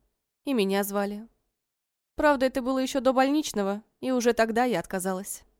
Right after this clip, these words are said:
Ещё была одинокая соседка, тётя Света.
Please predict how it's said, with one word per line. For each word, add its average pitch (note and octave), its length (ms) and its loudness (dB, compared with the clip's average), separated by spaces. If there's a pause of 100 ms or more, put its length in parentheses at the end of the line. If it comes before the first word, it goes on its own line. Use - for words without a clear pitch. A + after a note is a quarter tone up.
(1080)
Ещё C#4+ 320 0
была C#4 280 2
одинокая A#3+ 460 0
соседка, A3 680 -6 (200)
тётя A#3 240 -2
Света. G#3 500 -6